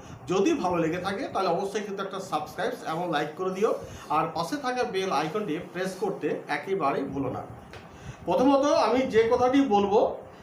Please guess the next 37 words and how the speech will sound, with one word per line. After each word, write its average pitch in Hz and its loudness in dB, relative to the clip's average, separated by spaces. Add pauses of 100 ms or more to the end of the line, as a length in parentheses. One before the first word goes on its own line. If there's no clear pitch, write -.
(140)
যে, 196 2
কারা 247 6
কোন 226 6
স্কলারশিপ 220 0
আবেদন 208 2
করতে 214 2
পারবে, 170 2 (260)
মোটামুটি 214 2
আমি 226 4
আজকে 214 2
দুটো 202 2
স্কলারশিপের 208 -2
কথা 190 -2
বলবো। 151 2 (460)
এক 151 2
হচ্ছে 226 2
নবান্ন 196 2
স্কলারশিপ, 226 0 (440)
আর 147 6
একটা 208 4
হচ্ছে 226 2
স্বামী 202 2
বিবেকানন্দ 196 0
মেরিট 196 0
কাম 226 2
স্কলারশিপ। 143 -6 (580)
তো 143 -8
দেখো, 196 4 (460)
যারা 226 6
মা-, 185 2
দু 202 4
হাজার 233 4
এই 226 2
চব্বিশ 202 0
সালে 247 4
মাধ্যমিক 202 2
পাস 190 2